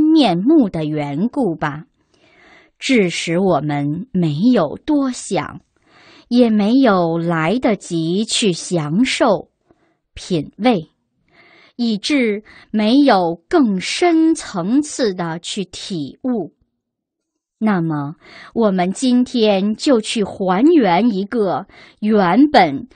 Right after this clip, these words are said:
就立体、丰满、福慧具足、真实的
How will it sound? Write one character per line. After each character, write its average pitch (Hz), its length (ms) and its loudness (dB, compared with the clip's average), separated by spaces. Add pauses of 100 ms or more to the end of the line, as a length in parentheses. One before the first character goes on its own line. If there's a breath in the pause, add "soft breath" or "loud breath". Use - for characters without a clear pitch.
(200 soft breath)
就 226 240 2
立 277 420 2
体、 143 640 -6 (260)
丰 208 500 0
满、 151 560 -4 (560 soft breath)
福 220 500 2
慧 196 580 4
具 269 380 2
足、 180 540 -4 (400)
真 226 340 2
实 175 380 -6
的 170 400 0